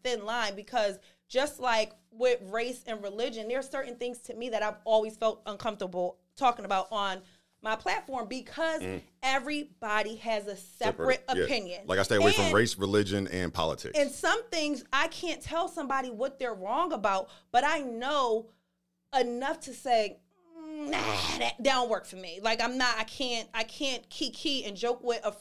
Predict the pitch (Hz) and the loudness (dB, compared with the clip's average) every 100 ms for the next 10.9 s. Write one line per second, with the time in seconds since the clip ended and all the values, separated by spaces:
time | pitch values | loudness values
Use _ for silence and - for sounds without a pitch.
0 | - 240 190 220 226 - 254 269 294 - | -4 -4 0 0 0 -2 0 0 -4 -10
1 | - 233 233 247 220 233 254 208 208 247 | -2 -2 -2 -4 -6 -4 -2 -2 -4 -6
2 | 233 202 185 208 214 240 226 208 196 175 | -6 -4 -2 -2 0 -4 -6 -6 -6 -6
3 | - 208 170 - 185 139 - 185 190 - | -4 -6 -4 -4 -4 -6 -10 -10 -10 -8
4 | 233 180 - - _ 202 262 - 254 220 | -8 -8 -14 -20 _ -4 -2 -2 -2 2
5 | 269 277 190 196 208 135 - - - - | 0 0 -10 -8 -8 -8 -12 -20 -20 -12
6 | 240 302 254 254 262 240 214 240 370 302 | -4 0 0 2 2 2 0 0 -2 -2
7 | 220 - 277 190 185 - - 240 233 208 | -4 -2 0 0 -4 -16 -2 0 0 2
8 | 240 269 311 330 370 269 226 240 277 240 | 2 4 2 4 2 2 2 4 4 2
9 | 214 269 330 330 - 302 285 254 240 233 | 2 2 2 -4 -2 -2 0 -4 -2 -2
10 | 240 240 220 233 - 180 - 285 160 | -2 -2 0 0 0 -4 -2 -2 -2